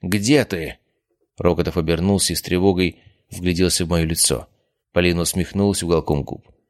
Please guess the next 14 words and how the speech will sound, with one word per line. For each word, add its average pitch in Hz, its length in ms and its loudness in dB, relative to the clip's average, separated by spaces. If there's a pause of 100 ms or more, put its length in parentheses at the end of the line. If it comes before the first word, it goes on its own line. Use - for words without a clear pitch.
(540)
«Если 101 380 2
вы 117 180 2
ищете 110 360 0
меня, 113 280 2
то 113 80 -2
я 113 160 4
здесь», — 95 500 0 (140)
заявил 87 420 0
подошедший 78 540 0
старик 92 440 0 (360)
в 85 80 -8
длинном 95 420 0
белом 80 300 0
балахоне. - 560 -4